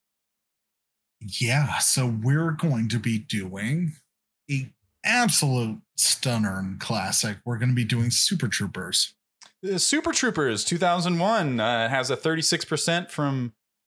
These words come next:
Speaker 2: critics and a ninety, a spicy ninety from,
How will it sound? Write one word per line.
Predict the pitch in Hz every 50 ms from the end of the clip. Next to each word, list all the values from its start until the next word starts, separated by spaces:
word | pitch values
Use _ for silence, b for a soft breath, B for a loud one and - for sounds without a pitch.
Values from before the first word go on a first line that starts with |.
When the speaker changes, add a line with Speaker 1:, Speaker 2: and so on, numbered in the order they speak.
| _ _
Speaker 2:
critics | - - 175 185 196 220 247 254 - - - - - - - - _ _ _ _ _ _
and | 139 139 139
a | 139
ninety, | 139 139 139 143 156 190 233 240 240 220 208 185 156
a | 135 120
spicy | - - - - 165 196 190 - - 208 202
ninety | 185 160 165 202 220 214 190 170 139 120
from, | - - 143 131 127 123 120 113 113 110 110 110 110